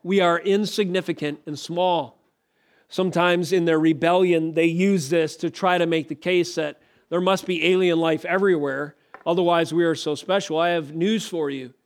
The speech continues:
God has ordained a special revelation of his mercy and grace by blessing and favoring a particular people on this little planet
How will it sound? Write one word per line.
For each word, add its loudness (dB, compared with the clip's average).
God 4
has 4
ordained -2
a 0
special -2
revelation 0
of 0
his 2
mercy 0
and 2
grace 0
by 4
blessing 0
and -2
favoring 2
a -4
particular 0
people -2
on 0
this 0
little 2
planet 2